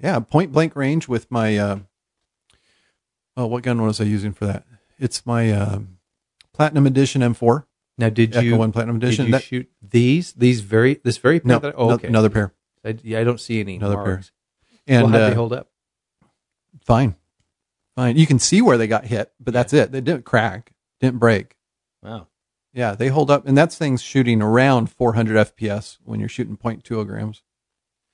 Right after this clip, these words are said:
Speaker 2: Yeah, and you're unlikely to be hit that hard
Speaker 1: Right.
Speaker 2: in a real skirmish.
Speaker 1: Yeah.
Speaker 2: At
Speaker 1: But
Speaker 2: that
Speaker 1: again,
Speaker 2: range.
Speaker 1: I, I, I wouldn't encourage someone to wear these for skirmish. I think they're great for, hey, let's just throw something on when we go out,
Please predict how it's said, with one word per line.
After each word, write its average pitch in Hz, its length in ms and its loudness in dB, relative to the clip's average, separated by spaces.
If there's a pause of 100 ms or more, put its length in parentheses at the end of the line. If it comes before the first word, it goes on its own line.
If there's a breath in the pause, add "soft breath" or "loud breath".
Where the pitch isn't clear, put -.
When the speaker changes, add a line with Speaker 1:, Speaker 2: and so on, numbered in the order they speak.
(200)
Speaker 2:
Yeah, 110 240 0 (100)
and 110 160 -2
you're 135 300 4
unlikely 143 440 0
to 120 100 -4
be 113 360 -2
hit - 340 -2
that 120 280 0
hard 95 500 -8 (380)
Speaker 1:
Right. 104 300 -2 (360)
Speaker 2:
in 110 120 -2
a 101 80 -4
real 101 200 -6
skirmish. 92 580 -8 (380)
Speaker 1:
Yeah. 120 140 -12 (540)
Speaker 2:
At 110 60 -2
Speaker 1:
But 165 120 8
Speaker 2:
that 117 140 0
Speaker 1:
again, 139 300 0
Speaker 2:
range. 151 260 -6 (280)
Speaker 1:
I, 135 120 -4
I, 170 140 2
I 220 40 6
wouldn't 196 200 2
encourage 139 320 -6
someone 131 160 -6
to 113 40 -4
wear 113 120 0
these 110 160 -2
for - 100 -20
skirmish. 104 360 -8
I 135 80 -2
think 160 160 0
they're 127 100 4
great 160 320 2
for, 135 140 -2
hey, 127 340 0
let's 123 160 -2
just 123 140 -8
throw 127 120 2
something 127 300 -2
on 127 220 4
when 117 100 4
we 113 80 0
go 113 120 4
out, 113 180 -2